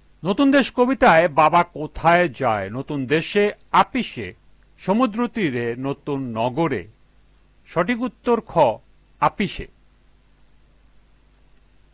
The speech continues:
দশ, কত বছর বয়সে রবীন্দ্রনাথ ঠাকুর প্রথম কাব্যগ্রন্থ প্রকাশিত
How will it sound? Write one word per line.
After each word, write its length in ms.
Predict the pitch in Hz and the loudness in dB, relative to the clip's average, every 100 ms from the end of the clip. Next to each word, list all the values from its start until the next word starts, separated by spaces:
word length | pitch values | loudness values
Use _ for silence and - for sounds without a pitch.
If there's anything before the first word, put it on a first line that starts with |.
| 117 | -6
দশ, 320 | 113 151 117 - _ _ _ _ | 2 4 2 -6 _ _ _ _
কত 140 | 214 262 | 2 4
বছর 180 | 262 285 | 4 4
বয়সে 260 | 254 254 262 | 6 4 6
রবীন্দ্রনাথ 480 | 208 180 208 254 247 | 2 2 2 2 2
ঠাকুর 240 | 240 247 240 | 2 0 0
প্রথম 220 | 208 226 220 | 0 0 2
কাব্যগ্রন্থ 540 | 190 170 185 220 208 226 - | 2 2 -2 -2 0 -2 -2
প্রকাশিত 500 | 170 190 180 202 | -2 0 0 -2